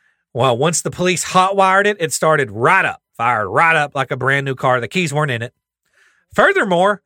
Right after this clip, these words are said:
one window was left down, even though the doors were locked. Uh, there were empty candy wrappers, uh, from the gas station that the boy, that w-, that were found inside. So the boys had eaten the candy.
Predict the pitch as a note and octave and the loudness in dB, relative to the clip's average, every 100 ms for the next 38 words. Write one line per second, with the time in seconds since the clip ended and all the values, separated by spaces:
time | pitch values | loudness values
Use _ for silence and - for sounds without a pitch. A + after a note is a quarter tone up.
0 | _ _ - C3 B3 C4 A#3+ C#4 A3+ F#3+ | _ _ -6 0 2 2 0 0 0 0
1 | E3 C#3+ E3 - D3 C3+ A#2+ A#2 - _ | 0 0 0 0 0 0 -2 -8 -14 _
2 | - F#3 F3+ E3 E3 E3 D3 C3+ D3 D3 | -4 -2 -2 0 2 2 2 0 2 2
3 | B2+ B2+ B2 G2 - _ _ _ _ _ | 0 0 0 0 -8 _ _ _ _ _
4 | _ G#2+ G#2 G2 B2 C3 C#3+ C#3+ C3+ E3+ | _ -2 -2 0 0 0 -2 -4 -6 -2
5 | F#3 G3 F#3 F#3+ G#3 G#3 G3 - _ _ | 0 2 2 2 0 -4 -6 -16 _ _
6 | - A2+ - C#3 A#2+ C#3 E3+ D#3 F3+ F#3 | -6 -4 -2 -2 0 0 0 -2 -4 -4
7 | - F3+ F#3 _ _ _ B2+ B2+ B2+ D#3 | -4 -8 -12 _ _ _ -6 -4 -2 -2
8 | C#3 C#3+ C#3 E3 D3 C#3+ - E3 E3 D3+ | 0 -4 -4 -6 -4 -4 -2 -2 -2 -4
9 | - C#3 C#3 B2+ A#2+ D3 B2 D#3+ D#3 C#3 | -2 -2 -2 -4 -4 -4 -4 -6 -8 -8
10 | D3+ C#3 C3 | -6 -6 -8